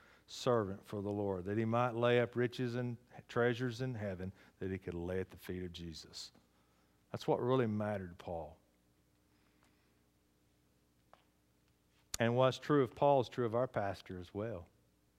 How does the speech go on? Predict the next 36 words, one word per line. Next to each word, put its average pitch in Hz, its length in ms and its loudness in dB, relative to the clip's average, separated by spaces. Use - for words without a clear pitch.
You 127 100 -2
know, 127 320 4
you 143 140 2
can 127 180 -2
never 160 320 4
go 135 260 4
wrong 107 600 0
taking 113 360 0
your 107 140 -4
pastor 104 800 -4
to - 160 -12
eat 95 380 -10
or 101 60 -6
your 98 240 -4
t-, 113 140 -8
Sunday 104 360 -4
school 104 260 -8
teachers 104 500 -6
that 101 180 -12
pour 104 320 -4
into 101 320 -2
you, 101 220 -4
taking 113 240 0
them 113 160 0
out 110 280 0
for 107 280 -2
a 104 60 0
meal. 110 480 -2
You, 113 140 -2
we 127 120 2
can 120 220 -4
really 127 280 2
bless 113 400 2
them 117 200 -4
that 113 240 0
way. 113 440 0